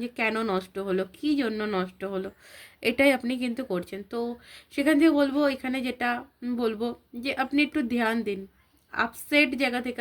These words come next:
আপনি বেরোন। স্যাডনেস, দুঃখী জিনিসটা, কষ্ট পাচ্ছেন, সবই বুঝতে পারছি, but কষ্ট হয়তো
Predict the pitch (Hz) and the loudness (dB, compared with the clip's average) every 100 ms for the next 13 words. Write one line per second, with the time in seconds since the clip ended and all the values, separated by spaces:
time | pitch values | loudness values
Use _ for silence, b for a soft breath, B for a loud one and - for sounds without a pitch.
0 | 220 - 208 185 185 208 - _ _ _ | -6 -6 -4 -2 -2 -4 -12 _ _ _
1 | _ _ _ _ _ _ _ _ _ B | _ _ _ _ _ _ _ _ _ B
2 | B B B B B B 262 277 277 262 | B B B B B B 4 4 4 0
3 | 262 262 226 233 - 247 240 240 - 247 | -2 -2 -6 -6 -6 -4 -4 -6 -8 -8
4 | 214 208 - 240 226 220 - 240 233 214 | -6 -6 -6 -2 -2 -4 -6 -6 -4 -4
5 | 196 254 330 233 214 226 - 254 220 185 | -4 -6 -8 -8 -6 -6 -6 -6 -4 -4
6 | 185 247 262 b b b b 220 220 - | -8 -12 -14 b b b b -2 -2 -4
7 | - - 240 233 - 302 285 269 | -20 -4 -2 -2 0 0 2 2